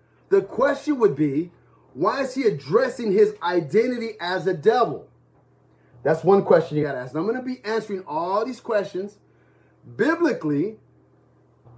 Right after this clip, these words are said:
and addressing the elephant in the room. I'm gonna address all this stuff, but I'm just,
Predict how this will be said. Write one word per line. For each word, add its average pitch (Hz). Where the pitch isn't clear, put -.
and 180
addressing 180
the 180
elephant 175
in 170
the 175
room. 156
I'm 139
gonna 160
address 196
all 208
this 160
stuff, -
but 131
I'm 185
just, 240